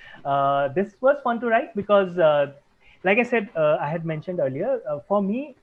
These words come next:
I thrive in collaborative storytelling. So the seed of this idea came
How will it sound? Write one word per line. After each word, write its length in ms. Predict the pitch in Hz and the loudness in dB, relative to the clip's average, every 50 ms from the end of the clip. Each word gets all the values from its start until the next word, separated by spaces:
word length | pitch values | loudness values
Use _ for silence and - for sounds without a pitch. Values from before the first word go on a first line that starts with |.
| _ _ _ _ _ _ - | _ _ _ _ _ _ -2
I 340 | 160 170 185 190 196 196 196 - _ _ _ _ _ _ _ _ | 0 2 2 2 2 0 -2 -8 _ _ _ _ _ _ _ _
thrive 380 | - 196 180 185 214 226 185 - _ - - - | 0 4 4 4 4 2 -2 -8 _ -18 -12 -6
in 260 | 185 160 175 180 165 | -4 -4 -4 -4 -2
collaborative 540 | 175 175 156 147 147 143 151 151 147 165 156 | -2 -2 0 0 0 -2 -4 -6 -6 -8 -10
storytelling. 540 | - - 135 139 139 139 139 127 147 - - _ _ _ - - - | -8 -8 -6 -6 -6 -4 -6 -6 -6 -8 -12 _ _ _ -20 -20 -20
So 360 | - - 214 208 214 214 208 185 | -8 -2 0 2 2 2 2 0
the 340 | 151 175 175 180 180 180 - - - | 0 2 4 4 4 2 0 -4 -20
seed 380 | - - - 240 262 277 240 | -16 -8 -4 -4 -2 0 0
of 140 | 240 214 190 | 0 0 0
this 140 | 214 214 - | -2 -4 -4
idea 480 | - 139 139 135 139 175 196 220 220 - | -4 -4 -4 -4 -2 -2 -2 -2 -2 -2
came 260 | 180 170 180 196 202 | -2 -2 -2 -2 -4